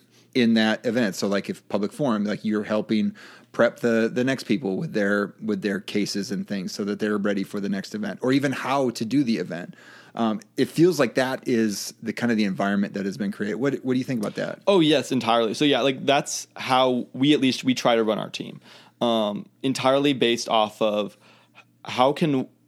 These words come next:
Speaker 2: we that have been around and have found success, how can we pass down the lessons that got us to our success,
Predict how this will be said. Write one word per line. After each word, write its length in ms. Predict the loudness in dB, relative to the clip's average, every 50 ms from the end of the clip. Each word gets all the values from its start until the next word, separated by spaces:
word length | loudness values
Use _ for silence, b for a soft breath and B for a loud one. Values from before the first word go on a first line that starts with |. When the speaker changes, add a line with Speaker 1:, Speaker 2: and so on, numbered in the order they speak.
| _ _ _ _ _ _
Speaker 2:
we 500 | -6 -2 2 2 4 4 4 4 4 2 0 -4
that 240 | -6 0 2 4 4
have 100 | 4 2
been 140 | 2 2 2
around 460 | 4 4 4 4 4 4 4 2 2
and 280 | 2 2 0 -2 -4 -10 -16 -18 -18 -8 -4
have 140 | -2 0 2
found 180 | 2 2 2 2
success, 420 | -2 -4 -2 0 0 0 -2 -4 -8 B B B B B
how 140 | 0 0
can 140 | 2 2 0
we 120 | 0 0 -2
pass 360 | -2 -2 0 2 2 2 0
down 420 | -4 -6 -2 0 2 2 2 2 2
the 80 | 2
lessons 520 | 2 2 2 2 0 0 -2 -2 -2 -2 0
that 260 | 0 0 0 0 0
got 240 | 2 2 2 4 2
us 180 | 2 0 -2 -4
to 160 | -4 -2 0
our 100 | 0 0
success, 560 | -2 -6 -8 -4 -2 -2 -2 -2 -4 -6 -12